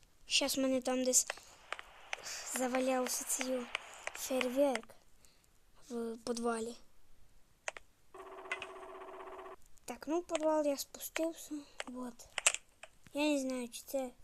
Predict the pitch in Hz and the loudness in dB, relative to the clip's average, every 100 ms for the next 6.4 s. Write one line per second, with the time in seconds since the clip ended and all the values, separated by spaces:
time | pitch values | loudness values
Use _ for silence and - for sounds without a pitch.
0 | - 247 240 269 302 311 - - - - | -8 -8 -2 0 2 0 -6 -20 -10 -10
1 | - - - - - - - - 262 254 | -8 -20 -20 -20 -14 -12 -10 -2 -2 0
2 | - 240 240 254 247 247 240 240 - - | -4 -4 -4 -4 -4 -4 -4 -6 -8 -10
3 | - - - - 240 240 233 - - - | -10 -20 -14 -10 -8 -8 -10 -4 -6 -6
4 | - - - - - - - - - - | -20 -20 -8 -8 -4 -6 -6 -20 -20 -8
5 | - - - - - - 269 240 - 320 | -8 -8 -18 -14 -10 -4 -2 -2 0 2
6 | 339 - - - | 4 4 2 -2